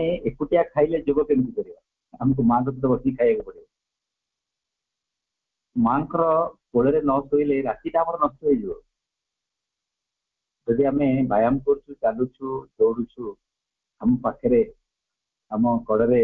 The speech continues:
ମା ଦୌଡୁନାହାନ୍ତି, ମା ଚାଲୁନାହାନ୍ତି, ତାହେଲେ ସେଇଟା ଗୋଟେ ସାଧାରଣ ବ୍ୟାୟାମ କେବଳ, ତା ୟୋଗିକ ଏକ୍ସରସାଇଜ ନୁହଁ।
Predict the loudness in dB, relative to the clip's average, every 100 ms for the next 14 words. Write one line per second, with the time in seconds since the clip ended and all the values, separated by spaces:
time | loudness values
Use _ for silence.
0 | 0 -2 -4 -2 -4 -2 -4 -2 -4 -2
1 | -2 -4 -6 -10 -12 _ _ _ _ _
2 | _ _ _ _ _ _ _ _ -2 0
3 | 0 0 0 0 -2 0 0 0 -2 -4
4 | _ _ _ _ _ -4 0 2 2 0
5 | -4 -8 -16 _ _ _ _ _ _ _
6 | _ _ _ 0 2 2 2 0 -4 -6
7 | -6 -2 0 -2 -2 -4 0 -2